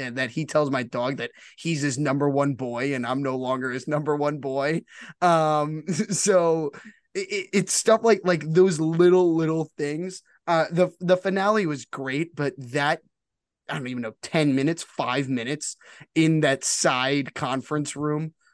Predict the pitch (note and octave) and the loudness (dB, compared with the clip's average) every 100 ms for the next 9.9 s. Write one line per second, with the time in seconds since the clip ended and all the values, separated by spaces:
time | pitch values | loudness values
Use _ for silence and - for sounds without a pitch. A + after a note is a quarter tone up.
0 | _ _ _ _ - C#3+ - - _ _ | _ _ _ _ -16 -16 -14 -16 _ _
1 | - G#3 F#3+ D#3+ - F3 - F3 D3+ F3+ | 2 2 2 -2 -6 -4 -2 -4 -2 -4
2 | - F#3 F3 D#3 D#3 D3 D3 C3+ B2+ C#3 | -2 0 0 0 -2 -2 -4 -6 -10 -8
3 | - - F3+ E3 - B2+ B2 D#3+ D3 D3 | -4 -2 -2 -2 -8 -10 -4 -2 0 0
4 | D3 E3 D3+ D#3+ D3+ - D3+ C#3+ D#3+ D3+ | 0 -2 -4 -4 -4 0 -2 0 -2 -2
5 | E3 D3+ D3 D#3+ D#3+ - _ G#3 G3+ - | -4 -4 -4 -6 -8 -14 _ -2 -2 2
6 | F#3+ F3 - D#3+ E3+ F3 F3 - D#3+ E3 | 2 2 0 2 2 2 0 2 2 2
7 | D3+ - C#3+ C3+ D#3+ D#3 - D3 C#3+ D3 | 0 -6 -8 -6 -6 -8 -4 -2 0 0
8 | D3 - C#3 C#3+ A2 F#2+ A2 C3 - - | -2 -6 -6 -6 -4 -4 -4 -6 -10 -20
9 | - - E3+ F#3+ A3+ G#3+ G3+ A#3 F3+ | -12 -4 -2 2 4 4 4 4 2